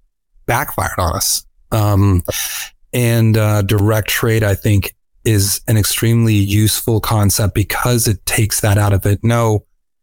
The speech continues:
but it's impossible to put in writing. It's impossible to say what, you know, okay, so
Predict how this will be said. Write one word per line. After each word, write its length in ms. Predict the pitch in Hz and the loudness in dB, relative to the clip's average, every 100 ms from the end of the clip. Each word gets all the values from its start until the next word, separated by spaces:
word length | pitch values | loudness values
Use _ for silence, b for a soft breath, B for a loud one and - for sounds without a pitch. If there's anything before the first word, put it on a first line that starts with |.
| _ _ _ _ _ _ _ | _ _ _ _ _ _ _
but 180 | 120 143 | -6 -4
it's 160 | 156 - | -2 -2
impossible 880 | 143 110 139 135 - 131 123 107 - | -2 -2 -2 -2 -2 -2 -2 -2 -4
to 560 | - - 123 113 107 98 - | -4 0 0 2 0 -2 -4
put 140 | - | -2
in 160 | 113 107 | 0 2
writing. 400 | 104 110 87 - - | 2 0 0 -4 -6
It's 160 | - - | -4 0
impossible 580 | 107 131 127 - 117 104 | 0 0 -2 0 0 0
to 80 | |
say 220 | 104 123 101 | 0 0 0
what, 720 | 101 110 117 123 123 - - - _ _ _ _ _ _ - | 2 2 2 0 0 -4 -6 -10 _ _ _ _ _ _ -2
you 80 | 113 | 0
know, 180 | 98 - | 0 -2
okay, 240 | - 90 - _ - | -2 -2 -4 _ -12
so 240 | - 143 | -6 -4